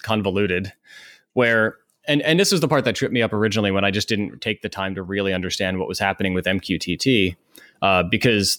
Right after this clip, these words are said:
the Harmony A P I that I'm using supports M Q T T out of the box. You just give it, you give it, like, the address and the port of the broker that it should connect to, and it, and it publishes on a known set of, uh, it's just topics. So you, you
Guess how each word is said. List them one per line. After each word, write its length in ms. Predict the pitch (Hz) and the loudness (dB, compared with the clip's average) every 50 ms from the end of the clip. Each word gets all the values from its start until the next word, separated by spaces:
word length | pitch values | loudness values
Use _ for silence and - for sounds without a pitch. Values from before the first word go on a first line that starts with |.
| - | -2
the 100 | - 107 | -2 0
Harmony 360 | 98 135 156 151 139 127 117 107 | 2 4 4 4 4 4 4 2
A 80 | 107 | 2
P 160 | 104 - 113 104 | 2 2 2 2
I 160 | 98 101 98 | 2 2 2
that 140 | 95 92 90 | 0 0 -2
I'm 160 | 90 85 90 | -2 -2 -2
using 560 | 90 90 87 - 90 87 85 85 85 87 90 _ | -4 -4 -4 -4 -4 -4 -4 -6 -8 -12 -14 _
supports 500 | - - - 135 - - 147 135 131 - | -6 -2 -2 -2 0 2 0 2 2 2
M 120 | 123 113 107 | 0 0 0
Q 180 | - - 117 | 0 0 -2
T 400 | 107 - - 107 104 101 98 92 | 0 0 0 0 2 2 0 -2
T 500 | - - - 113 101 95 95 90 85 - - _ _ - | -4 -4 -4 -2 0 0 -2 -2 -4 -6 -10 _ _ -6
out 120 | 107 107 | -4 -4
of 60 | 101 | -2
the 60 | 87 98 | -2 0
box. 400 | 104 127 123 120 117 - - - | 0 2 2 2 0 -2 0 -2
You 80 | 110 | 0
just 260 | 95 110 104 92 92 | 2 2 0 0 -2
give 180 | - 107 104 95 | -2 -2 0 0
it, 200 | 101 95 - - _ _ _ _ _ _ _ _ _ | 0 -2 -2 -6 _ _ _ _ _ _ _ _ _
you 100 | - 127 | -2 0
give 140 | 110 147 135 | 2 2 2
it, 100 | 131 - | 2 2
like, 140 | 117 110 92 | 0 -2 0
the 140 | 113 107 90 | 0 0 2
address 420 | 120 127 113 117 120 117 110 - | 0 0 2 2 0 0 0 0
and 100 | 117 104 | -2 -2
the 60 | 98 | -2
port 320 | - - 117 113 107 104 - | -2 0 0 0 0 0 -2
of 120 | 95 90 | -4 -6
the 60 | - 98 | -6 -6
broker 400 | - 107 104 101 98 - 101 95 | -2 -2 -2 -2 -2 -2 -4 -2
that 140 | 92 92 | -2 -2
it 80 | 90 - | -2 -4
should 160 | - - 85 | -6 -10 -8
connect 320 | - - 120 117 117 - - | -6 -2 -2 -2 -2 -2 -2
to, 220 | - 104 95 92 | -2 -2 0 0
and 140 | 87 82 95 | -2 -2 -2
it, 140 | 92 82 - _ | -2 -4 -6 _
and 140 | - 107 98 | -8 -6 -6
it 120 | 85 - | -6 -6
publishes 500 | - 123 120 104 117 110 - 120 110 95 | -2 -2 0 2 2 2 2 2 2 0
on 140 | 95 92 104 | 0 0 0
a 60 | 101 | 0
known 320 | 92 92 95 95 95 95 95 | 0 0 0 0 2 2 0
set 240 | 95 - - 101 92 | 0 0 0 0 0
of, 220 | 90 85 - - | -2 -4 -6 -8
uh, 300 | 78 76 85 87 90 85 - - _ _ _ _ _ _ _ _ | -6 -4 -4 -4 -4 -6 -10 -14 _ _ _ _ _ _ _ _
it's 120 | 131 - | 0 2
just 180 | - 165 - - | 2 2 0 0
topics. 480 | - - 110 104 - - - - - - | -2 0 0 0 -2 -6 -8 -6 -4 -2
So 80 | - | 0
you, 160 | 101 98 98 101 | 2 2 2 0
you 220 | 95 101 104 104 | 0 0 0 -2